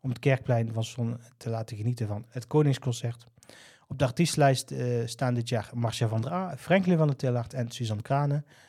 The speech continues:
maar ook George Blanke, Tijn Luybe en Maya Dufour. In het dorpshuis wordt al maanden geoefend door de Harmonieorkest, eh,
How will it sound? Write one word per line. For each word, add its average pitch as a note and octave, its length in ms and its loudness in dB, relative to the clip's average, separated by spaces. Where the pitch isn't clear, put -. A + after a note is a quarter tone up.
maar A#2 160 -2
ook B2 320 0
George A#2 360 4
Blanke, D3+ 500 2
Tijn C3 240 2
Luybe A#2 280 4
en A#2+ 260 -4
Maya A2 300 2
Dufour. A2+ 580 -4
In C#3 100 2
het B2+ 80 4
dorpshuis D#3+ 360 6
wordt C3+ 140 0
al A#2 80 4
maanden F3+ 320 4
geoefend D3+ 460 2
door C3+ 120 2
de B2+ 60 2
Harmonieorkest, B2 920 0
eh, A#2 180 -6